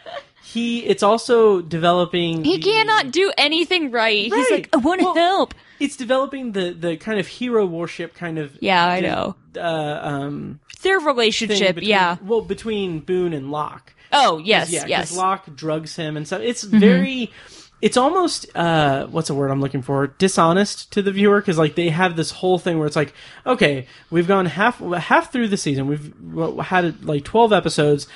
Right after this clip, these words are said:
Speaker 1: and so we're going to have an episode that is focused on the monster that we're not revealing yet or anything."
Speaker 2: Mm-hmm.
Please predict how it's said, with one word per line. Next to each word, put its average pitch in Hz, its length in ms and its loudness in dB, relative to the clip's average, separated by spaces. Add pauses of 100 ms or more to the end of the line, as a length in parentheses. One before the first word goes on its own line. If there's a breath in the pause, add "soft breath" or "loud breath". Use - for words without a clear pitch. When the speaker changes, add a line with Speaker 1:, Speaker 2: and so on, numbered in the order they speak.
(340 loud breath)
Speaker 1:
and 170 160 -2
so 165 200 2
we're 180 160 2
going 220 220 2
to 190 60 0
have 185 140 0
an 170 80 -2
episode 160 400 -2
that 147 220 -4
is 147 320 -4
focused 202 480 0
on 180 80 0
the 156 80 0
monster 160 420 0
that 143 140 -2
we're 147 100 -2
not 165 220 0
revealing 156 440 0
yet 135 260 -2
or 139 100 -2
anything." 135 380 -2
Speaker 2:
Mm-hmm. 220 360 4